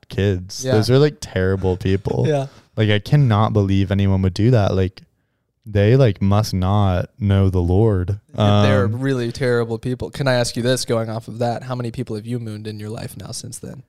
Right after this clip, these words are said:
Speaker 1: I'm not, I've never been a big mooner.
Speaker 2: I never have been either. I've mooned
Speaker 1: But, like,
Speaker 2: people.
Speaker 1: but
Speaker 2: I have
Speaker 1: it's
Speaker 2: done it.
Speaker 1: funny.
Speaker 2: It's hilarious.
Speaker 1: So I'm like
Speaker 2: I've done it. I'm, it wasn't really a big thing in my world growing up either.
Speaker 1: Not huge,
Speaker 2: No one really mooned.
Speaker 1: no.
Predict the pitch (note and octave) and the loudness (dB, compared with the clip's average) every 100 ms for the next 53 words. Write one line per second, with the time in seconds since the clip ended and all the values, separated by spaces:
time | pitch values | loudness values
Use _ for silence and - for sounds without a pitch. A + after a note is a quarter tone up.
0 | _ _ C3+ D#3 F3+ G#3+ - F3 F#3+ F#3+ | _ _ -4 0 2 2 2 2 4 4
1 | F#3+ F#3+ F#3+ F3 F3+ G3 G#2 F#2 - B3+ | 2 2 2 4 4 4 2 0 0 2
2 | F4 D#4+ D#4 C#4+ C4 B3+ - - - - | 2 2 2 0 -2 -2 -4 -12 -12 -2
3 | A#3+ F#3+ E3 F3 F3 A#2+ A2 C3+ F3+ G3+ | 0 4 2 4 2 0 -4 0 2 2
4 | F3+ D3+ D3 F3 C#3 F#2+ G#2 B2 F3 - | 2 2 2 2 2 -2 -4 -6 -4 0
5 | E3 D3 D3 A2 A2 - C3+ C#3 C#3 B2+ | 2 2 2 -2 -4 0 2 2 4 2
6 | A#2 E3 D3+ D3+ F3+ F3 - - D3 C#3+ | 2 0 2 2 4 0 -4 -8 -6 -6
7 | - _ D#3+ F3+ A#3 B3+ A3 A3 F#3+ G#3 | -10 _ -2 2 2 2 4 4 4 2
8 | - D#3 F#3 G3 - - D#3+ D#3 D3+ C#3+ | 0 -2 -2 -4 -8 -4 -2 -2 -4 -2
9 | C#3+ C#3 C3+ B2+ _ _ _ _ _ _ | -2 -2 -4 -8 _ _ _ _ _ _
10 | C#3+ D3 D#3+ C#3+ D3+ E3 C#3+ C#3 D3 C3 | -2 2 2 2 2 2 2 -2 -2 -2
11 | D#3 C3+ C#3+ E3+ C#3+ A#2 A#2 A2+ A2 A2 | -2 -2 -2 -2 -2 2 4 4 4 2
12 | C#3 A#2 A2 A2 A2 G#2+ | 0 2 4 4 4 2